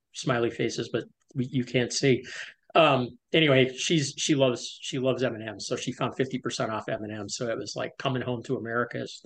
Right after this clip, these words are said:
like her life's dream fulfilled. Our guest today, speaking of our guest, is, uh, Carolyn Clark of Simpler.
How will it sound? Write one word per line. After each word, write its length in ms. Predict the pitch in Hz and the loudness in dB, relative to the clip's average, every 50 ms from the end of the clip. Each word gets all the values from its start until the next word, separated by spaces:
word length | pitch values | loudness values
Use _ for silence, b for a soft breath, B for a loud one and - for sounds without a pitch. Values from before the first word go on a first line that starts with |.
| - | -8
like 200 | - 123 107 113 | -6 -6 -6 -6
her 100 | - 120 110 | -6 -6 -2
life's 260 | 104 110 107 - - | -2 -2 -2 -4 -4
dream 240 | - 113 107 104 107 | -4 -4 -4 -4 -4
fulfilled. 440 | - 110 110 - - - 52 - - B B B B B B B B B _ _ _ | -6 -6 -6 -4 -2 -2 -2 -2 -4 B B B B B B B B B _ _ _
Our 260 | 185 208 247 277 277 | 10 10 10 10 8
guest 360 | - 262 214 170 - - - | 10 10 10 10 8 4 2
today, 240 | - 117 123 143 180 | 4 6 8 8 6
speaking 420 | 175 - - 135 127 - 147 127 117 | 6 6 4 2 4 4 4 4 4
of 120 | 117 110 | 4 4
our 120 | 110 104 - - | 2 2 2 2
guest, 420 | 110 104 123 139 - - - - | 0 2 2 2 0 -2 -4 -2
is, 440 | - 123 117 113 113 113 - - - | -2 0 0 0 -2 -4 -6 -6 -4
uh, 340 | - 107 110 110 107 107 113 - - _ - | -2 0 0 0 0 -2 -4 -6 -10 _ -4
Carolyn 400 | - 143 143 139 147 156 165 160 - - - | 0 2 4 4 4 4 2 0 -2 -4 0
Clark 420 | 110 104 - - 170 - - - - | 2 2 2 2 -2 -4 -10 -2 -2
of 160 | - 113 104 | 0 0 2
Simpler. 880 | - - - - - - 165 165 - 135 120 110 120 160 233 269 - | 2 2 4 4 6 6 4 4 4 2 2 2 4 4 2 0 -2